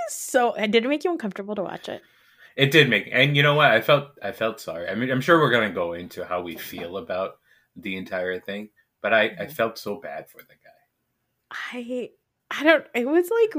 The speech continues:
Speaker 1: really awkward. It was, like, the fact that, like,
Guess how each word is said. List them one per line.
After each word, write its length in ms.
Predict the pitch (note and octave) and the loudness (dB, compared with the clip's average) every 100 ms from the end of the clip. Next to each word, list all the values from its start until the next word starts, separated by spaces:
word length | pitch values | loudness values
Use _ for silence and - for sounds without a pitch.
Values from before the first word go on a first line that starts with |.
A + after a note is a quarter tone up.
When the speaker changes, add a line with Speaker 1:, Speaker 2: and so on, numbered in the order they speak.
| A#3 | -4
Speaker 1:
really 360 | A#3 B3 A#3+ | -2 -2 -4
awkward. 560 | - F#3 A#3+ C#4+ B3+ B3 | -6 -6 -4 4 6 6
It 60 | B3 | 4
was, 100 | B3 | 2
like, 180 | A3 - | -2 -4
the 140 | G#3 A#3 | -4 -2
fact 320 | A#3 A#3 - | 0 0 2
that, 120 | C#4+ | 0
like, 180 | B3 | 0